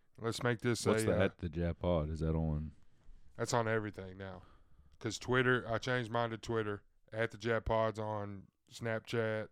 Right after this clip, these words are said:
Speaker 1: fucking Ti-,
Speaker 2: TikTok,
Speaker 1: TikTok,
Speaker 2: let's go.
Speaker 1: Twitter, Instagram, everything. So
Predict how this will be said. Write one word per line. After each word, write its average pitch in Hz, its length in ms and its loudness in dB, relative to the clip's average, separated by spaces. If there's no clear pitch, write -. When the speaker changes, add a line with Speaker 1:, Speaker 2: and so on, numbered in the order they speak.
Speaker 1:
fucking 98 640 -8
Ti-, 120 200 -2
Speaker 2:
TikTok, - 20 -10
Speaker 1:
TikTok, 113 800 6
Speaker 2:
let's 85 260 0
go. 78 460 0
Speaker 1:
Twitter, 117 560 2
Instagram, 113 760 -2
everything. 101 460 -2
So 120 680 4